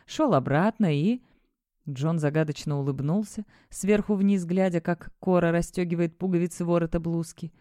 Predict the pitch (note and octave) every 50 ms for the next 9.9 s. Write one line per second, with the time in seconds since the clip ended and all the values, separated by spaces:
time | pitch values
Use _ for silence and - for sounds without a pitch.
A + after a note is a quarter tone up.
0 | _ _ _ _ _ _ _ _ _ - E3+ G3+ A3 B3+ E4 E4+ G#3+ D#3 C#3+ -
1 | E3+ F3 F3 F3+ - - F#3+ - - G#3+ G3 - - D#3 C#3 C3 C3 - F3 E3+
2 | D#3+ - D3+ C#3 C3+ C#3+ C#3 C3+ - - - - - _ - - - - G#3+ G3+
3 | G#3 G#3+ G#3+ G#3 A3+ G#3+ G#3+ C#4+ D4 A#3+ G#3 F#3 D#3 C#3 C#3+ D3 D3+ D3 - -
4 | F#3 E3+ E3+ F3 F3+ F#3 E3 D3 C#3 B2+ B2 A#2+ - _ _ _ _ _ _ _
5 | _ - F#3+ G#3 B3 A#3 - A#3+ - - A3 A3+ A3+ G#3 - - A#3 A3 A3+ C#4+
6 | D4+ C4+ F#3+ E3 E3 E3 D#3 - - F#3 F3+ F#3+ B3+ D4 C#4+ G#3+ D#3 C#3 C3 B2+
7 | - - - _ _ _ _ _ _ _ _ _ - F#3 F3+ D#3+ D3 C#3 C3+ C3
8 | - - F3+ G3 G#3 A3 A#3+ B3+ B3+ A#3+ C#4 C4+ C4 - - - F4+ E4+ B3+ F3+
9 | E3 - - F3+ E3 E3 D#3+ - - F3+ F3+ F#3 F#3 G3+ G3+ E3 B2+ A#2